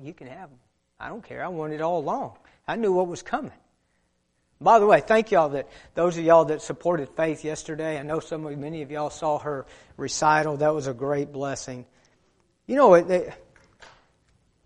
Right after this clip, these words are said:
as your esteem of something goes up, your value of your money goes down.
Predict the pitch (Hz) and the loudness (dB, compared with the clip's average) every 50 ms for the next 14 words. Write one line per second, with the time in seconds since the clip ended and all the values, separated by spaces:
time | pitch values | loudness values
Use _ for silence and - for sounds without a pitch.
0 | _ _ _ _ _ _ _ _ _ _ _ _ _ _ _ - - - _ - | _ _ _ _ _ _ _ _ _ _ _ _ _ _ _ -20 -20 -16 _ 0
1 | 175 175 175 147 170 208 247 277 247 185 - - - - - 190 196 208 220 226 | 0 2 2 4 4 4 8 8 8 6 6 0 -6 0 2 2 2 2 2 0
2 | 226 214 190 165 - - 202 190 196 196 - 208 196 180 156 170 175 175 160 135 | 0 0 -2 -4 -2 -2 -2 -2 0 0 -2 -2 -2 2 2 2 2 2 2 2
3 | 147 165 175 196 196 190 175 156 147 170 175 170 165 - - - 143 123 131 156 | 2 4 4 4 4 2 -4 -4 -2 0 0 0 0 -2 -6 -16 -10 -4 2 4
4 | 170 190 190 180 175 165 160 151 151 143 135 147 147 139 139 151 170 165 151 139 | 6 6 6 6 4 2 0 0 -2 -2 -2 -4 -4 -4 -2 -2 -2 -2 -2 -4
5 | 127 117 135 139 139 127 110 113 117 143 139 135 127 120 113 117 | -6 -4 -4 -4 -4 -6 -8 -6 -6 -6 -6 -6 -8 -10 -10 -12